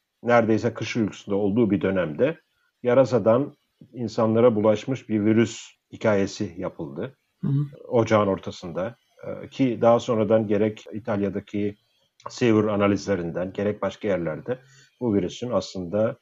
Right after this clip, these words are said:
Speaker 1: iki bin on dokuz Eylül Ekim'ine kadar aktif olduğu veya o zamanlarda bilindiği,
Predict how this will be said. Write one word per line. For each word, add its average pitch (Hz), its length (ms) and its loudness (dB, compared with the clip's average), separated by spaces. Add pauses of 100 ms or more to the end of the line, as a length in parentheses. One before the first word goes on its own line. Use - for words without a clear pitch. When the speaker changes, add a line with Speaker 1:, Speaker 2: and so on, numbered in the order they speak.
(400)
Speaker 1:
iki 110 260 -4
bin 110 100 4
on 110 160 4
dokuz 104 320 0
Eylül 107 380 2
Ekim'ine 101 480 -2
kadar - 600 -6 (220)
aktif - 420 -6
olduğu 95 720 -2
veya 101 240 4
o 110 120 0
zamanlarda 95 540 2
bilindiği, 85 640 -8